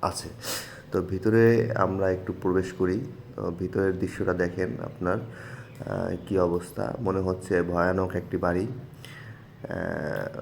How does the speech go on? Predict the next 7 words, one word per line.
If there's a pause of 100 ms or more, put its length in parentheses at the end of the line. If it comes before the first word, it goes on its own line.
(240)
ভূত, (260)
প্রেত, (420)
আত্মা (460)
বসবাস
করে
এরকম
একটা